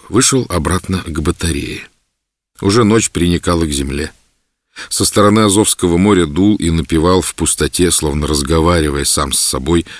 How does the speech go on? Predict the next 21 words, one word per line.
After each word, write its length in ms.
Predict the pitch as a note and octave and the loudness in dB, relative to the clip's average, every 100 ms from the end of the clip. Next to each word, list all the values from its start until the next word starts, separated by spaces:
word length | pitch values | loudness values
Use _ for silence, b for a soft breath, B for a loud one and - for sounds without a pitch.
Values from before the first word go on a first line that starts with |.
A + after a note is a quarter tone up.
| B B - | B B -2
морской 400 | F#2 - A2+ F#2+ | 0 2 2 0
теплый 400 | F#2 E2+ E2+ D#2 | 0 -2 -4 -4
ветер. 520 | - - - - - _ _ _ _ _ _ | -6 -10 -12 -12 -16 _ _ _ _ _ _
Отсюда 400 | G2 G2 D#3+ D3 | -4 0 2 4
уж 140 | B2 | 2
недалек 500 | B2 A#2+ A2 B2+ B2+ | 2 2 4 4 2
был 180 | G2 F#2 | 0 -2
Крым. 460 | E2 F#2 A2 F#2+ - _ _ _ _ B B B | -2 -2 -2 -4 -8 _ _ _ _ B B B
Здесь 480 | F#2+ F#2 C#3 B2+ - | 2 4 4 4 0
уже 300 | G2 B2 A#2 | 2 4 4
слышно 420 | - C3 - G2 | 2 2 2 0
было 320 | E2 A2+ F#2 | 2 2 4
дыхание 720 | E2 E2+ G2 G2+ F#2 E2+ D2+ - _ _ - | 0 0 0 2 2 0 -2 -8 _ _ -6
земли 480 | D#2 G2+ F2+ F#2+ A2 | 0 2 4 4 2
полуденной, 960 | - E2 E2+ D2+ C#2 C2 - - - B B B | 0 0 0 -2 -4 -6 -8 -10 -12 B B B
за 180 | - F2 | -2 -2
которой 400 | - E2+ F#2 F2+ | 0 0 2 2
открывалось 720 | D#2+ - D#2+ E2 F2 E2 - | 0 -2 0 2 2 0 -2
великое 640 | C2 C2 - A#2+ - G2+ F2 | -6 -4 -2 -2 0 0 2
влекущее 760 | D2+ C2+ - F#2+ - - E2 | 0 -2 0 0 0 0 -2
пространство 880 | - C#2 - - D#2+ D#2+ - D2+ | -2 -4 -4 -2 -2 0 -2 -4